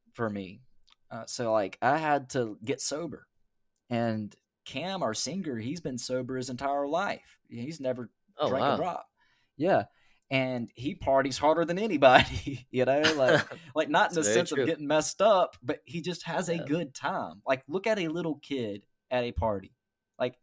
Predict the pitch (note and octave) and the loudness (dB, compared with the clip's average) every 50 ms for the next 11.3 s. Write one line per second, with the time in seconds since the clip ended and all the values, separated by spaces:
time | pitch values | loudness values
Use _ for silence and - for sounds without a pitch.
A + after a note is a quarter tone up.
0 | _ A2+ A#2 B2 C3+ C#3+ C#3 C#3 - - D#3+ D#3 D#3+ E3 E3+ E3+ E3 D#3+ C#3 D3+ | _ -8 -4 -4 -4 -4 -4 -6 -4 0 0 2 2 0 -2 -4 -4 -4 -2 -2
1 | D#3 D#3 D3+ C#3+ - - D#3 D3 C#3 B2 A#2+ A#2 A#2 - _ _ _ _ - B2 | -2 -2 -2 -6 -8 -8 -6 -6 -4 -4 -6 -6 -8 -10 _ _ _ _ -8 -8
2 | B2 - C3 B2+ G#2+ B2+ B2 A#2+ G2+ A2+ A2+ G#2+ G#2 - - D3 D3 B2 - - | -2 0 0 0 0 -2 -6 -6 -6 -4 -6 -6 -6 -8 -6 -6 -4 -6 -6 -8
3 | _ _ _ _ _ _ _ _ - - _ _ _ _ - A#2+ A#2 A2+ A2 G2+ | _ _ _ _ _ _ _ _ -20 -20 _ _ _ _ -4 -2 -2 -2 -2 -6
4 | - _ - B2 C#3+ D3+ D3+ E3+ E3 - - C3 D3 E3 - - - C#3 C#3+ C#3+ | -8 _ 2 2 2 4 4 2 2 2 0 0 0 0 -2 -4 -12 -10 -10 -8
5 | - C#3 B2+ - - C3+ B2+ B2 B2+ A#2 A2+ G#2+ A2 A#2 B2 C3 B2+ A2+ G#2 G2+ | -8 -10 -10 -8 -8 -10 -8 -6 -6 -4 -4 -4 -2 -2 0 0 0 -2 -6 -8
6 | G2 - - G#2+ G#2+ G#2 - - - A2+ G#2+ G#2 - - G#2+ G#2+ - A#2+ A#2 A2 | -8 -10 -8 -8 -8 -8 -8 -8 -6 -4 -4 -4 -6 -8 -12 -12 -8 -8 -8 -6
7 | G2+ G2+ - - - A#2+ C3+ C#3+ C3 A2 G#2 G#2 G#2 _ _ _ _ _ _ _ | -8 -10 -8 -6 -2 0 0 0 0 -4 -6 -14 -16 _ _ _ _ _ _ _
8 | _ _ _ - A2+ A#2 A2 A2 A#2 A#2+ C#3 D3+ D3 C#3 C3 C3 B2 A#2 - C#3 | _ _ _ -8 -6 -4 -2 0 0 2 2 2 2 2 0 -2 -4 -8 -6 -4
9 | C3 B2 - - - A#2+ B2+ B2+ B2 G#2+ G#2 G#2+ G#2 G2+ F#2+ F2 - - - - | -6 -4 -6 -6 -2 2 4 4 4 4 4 2 2 0 -2 -6 -10 -10 -6 -4
10 | G#2+ G#2 G2+ G2+ F#2+ F2+ F#2 - - - _ _ - A2+ A2+ G#2+ - B2+ A#2 A2+ | -4 -2 -2 -4 -4 -6 -8 -10 -12 -14 _ _ -8 -8 -6 -4 -2 -2 0 0
11 | A2 - - - - | -2 -4 -6 -10 -12